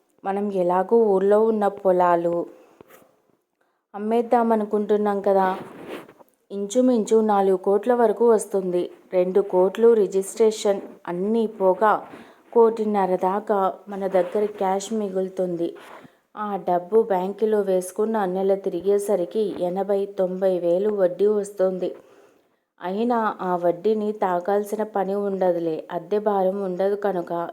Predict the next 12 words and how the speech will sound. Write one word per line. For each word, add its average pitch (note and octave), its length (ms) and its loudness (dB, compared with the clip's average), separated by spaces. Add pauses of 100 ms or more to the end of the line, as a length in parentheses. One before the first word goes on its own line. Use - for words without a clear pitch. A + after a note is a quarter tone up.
ఇంటి G3 240 -6
ఖర్చులకు G3 720 -2
నా F3+ 220 -4
జీతమే F#3 600 -4
ఎక్కువ. G3 280 -2 (760)
హాయిగా A3 460 4
కాలు F3+ 380 0
మీద G#3 180 -4
కాలు F#3+ 400 -2
వేసుకుని G3+ 480 -4
కూర్చొని G3 680 -6
ఎంజాయ్ F3 440 -4